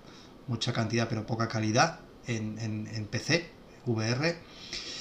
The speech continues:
En, en Quest, con la llegada de Quest dos está arrasando. Es decir, en Quest todas las semanas hay un estreno o dos, sin contar lo de AppLab. Entonces yo creo que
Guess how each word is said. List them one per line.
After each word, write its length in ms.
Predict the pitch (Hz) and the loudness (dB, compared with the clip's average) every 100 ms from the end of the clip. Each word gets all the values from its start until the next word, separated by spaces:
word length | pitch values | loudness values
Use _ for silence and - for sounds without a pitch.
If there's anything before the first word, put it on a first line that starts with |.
| - - - - - | -12 -16 -18 -14 2
En, 1000 | 127 123 123 123 120 117 117 113 113 117 - | 6 8 10 10 10 8 8 6 4 0 0
en 180 | 139 127 | 4 4
Quest, 580 | 151 156 147 - - - - - - - - | 8 10 10 8 4 0 -12 -20 -20 -20 -2
con 140 | 127 | 4
la 80 | 123 | 8
llegada 220 | 123 131 | 10 10
de 80 | 139 | 8
Quest 180 | 135 127 | 8 6
dos 120 | 139 | 8
está 180 | 123 - | 4 4
arrasando. 680 | 117 113 123 135 175 202 - - | 4 6 6 6 4 2 -8 -8
Es 60 | 117 | -4
decir, 360 | 113 117 113 | 0 4 4
en 160 | 107 104 | 4 0
Quest 400 | 120 123 123 - | 4 6 6 6
todas 160 | 127 120 | 6 6
las 100 | 117 | 4
semanas 360 | 110 120 117 | 4 4 4
hay 80 | 117 | 4
un 100 | 113 | 2
estreno 720 | 110 - 117 117 110 104 104 104 - - - - - - | 2 0 0 2 0 -2 -4 -10 -18 -20 -20 -20 -20 -8
o 100 | 110 | -2
dos, 400 | 107 160 156 - - | 4 4 4 -2 2
sin 240 | - 120 | 4 6
contar 360 | 117 110 107 127 | 4 0 4 6
lo 100 | 123 | 6
de 100 | 117 | 4
AppLab. 440 | 104 113 151 - - - - - - - | 2 6 6 4 -10 -16 -18 -18 -18 -8
Entonces 360 | 107 110 110 | -4 0 0
yo 120 | 110 110 | 0 0
creo 160 | 110 | 0
que 160 | 107 | 0